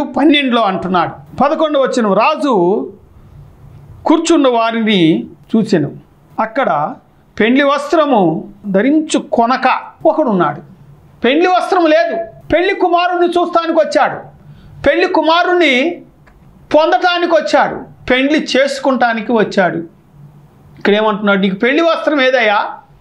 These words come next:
పెళ్లి వస్త్రం లేదు కనుక నీవు ఏమాత్రం కూడా నీవు యోగ్యుడవు కావు." పరిశుద్ధాత్మ అనే వస్త్రం కావాలి. పరిశుద్ధాత్మ అనే వస్త్రం లేకపోతే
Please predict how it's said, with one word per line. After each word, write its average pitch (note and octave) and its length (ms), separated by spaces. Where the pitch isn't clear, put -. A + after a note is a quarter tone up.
పెళ్లి D#4 180
వస్త్రం F#4 460
లేదు D#4+ 280
కనుక D#4 320
నీవు C#4+ 240
ఏమాత్రం C#4 720
కూడా A#3+ 560
నీవు B3+ 300
యోగ్యుడవు C#4+ 800
కావు." A#3+ 420
పరిశుద్ధాత్మ D#4+ 580
అనే D#4+ 100
వస్త్రం C#4+ 420
కావాలి. G3 640
పరిశుద్ధాత్మ F4 540
అనే E4+ 120
వస్త్రం D4+ 340
లేకపోతే G#3+ 880